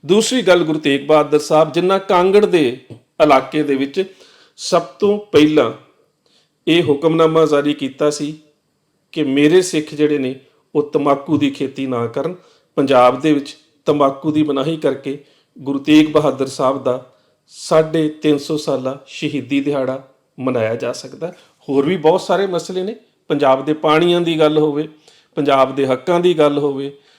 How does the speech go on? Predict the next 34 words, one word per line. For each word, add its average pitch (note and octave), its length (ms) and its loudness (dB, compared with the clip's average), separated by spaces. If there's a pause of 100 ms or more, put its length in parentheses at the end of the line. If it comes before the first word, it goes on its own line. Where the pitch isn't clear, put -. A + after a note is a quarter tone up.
(220)
ਪੰਜਾਬ C#3 460 2
ਦੇ C#3+ 160 -2
ਖੁਦ D#3+ 280 -6
ਮੁਖਤਿਆਰ D#3 420 0
ਢਾਂਚੇ C#3+ 440 -2
ਦੀ D3 160 -4
ਗੱਲ C3+ 200 0
ਹੋਵੇ, C3+ 300 -6 (400)
ਬਹੁਤ F#3+ 320 4
ਸਾਰੇ F3+ 360 0
ਇਵੇਂ D3+ 240 2
ਦੇ D#3 100 -2
ਮਸਲੇ C#3+ 440 -4
ਨੇ F#3+ 300 0 (480)
ਜਿਨ੍ਹਾਂ F3 380 -2
ਨੂੰ D#3+ 200 -2
ਹੱਲ D#3+ 300 4
ਕਰਾ C#3+ 320 2
ਕੇ E3+ 300 -4
ਇਹਨਾਂ G3+ 300 0
ਸ਼ਤਾਬਦੀਆਂ C3 580 -2
ਨੂੰ D#3 120 -4
ਸਾਰਥਕ D3 580 0
ਰੂਪ D3+ 220 -4
ਚ G3+ 100 -12
ਮਨਾਇਆ F3+ 380 2
ਜਾ F3 180 2
ਸਕਦਾ C#3 380 -4
ਹੈ। A2+ 140 -4 (460)
ਤੇ G#3 120 6
ਮੇਰੇ G3+ 280 8
ਖਿਆਲ G3 340 4
ਦੇ F#3+ 100 4
ਨਾਲ C3+ 360 0